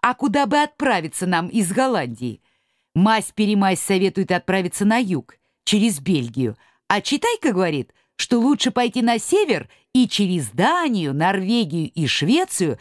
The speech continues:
вернуться домой», ответил Заячья Губа. «М-м-м», покачал Мурзилка головой, «я тоже думаю, что через Бельгию. Там, говорят, выделывают лучшие в мире кружева.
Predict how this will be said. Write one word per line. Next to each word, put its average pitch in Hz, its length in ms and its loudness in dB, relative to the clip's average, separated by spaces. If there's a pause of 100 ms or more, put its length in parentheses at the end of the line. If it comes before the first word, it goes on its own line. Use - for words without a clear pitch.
(180)
вернуться 190 500 0
домой», 165 460 -2 (220)
ответил 160 440 -2
Заячья 147 380 -2
Губа. 117 320 -6 (480)
«М-м-м», 214 720 2 (240)
покачал 190 500 0
Мурзилка 160 520 -2
головой, 143 520 -2 (220)
«я 440 180 2 (120)
тоже 196 340 2
думаю, 196 480 2
что 220 280 -2
через 220 420 0
Бельгию. 151 640 -2 (400)
Там, 214 220 0
говорят, 196 440 0
выделывают 180 560 0
лучшие 180 500 0
в 156 80 -2
мире 220 320 4
кружева. 151 640 -2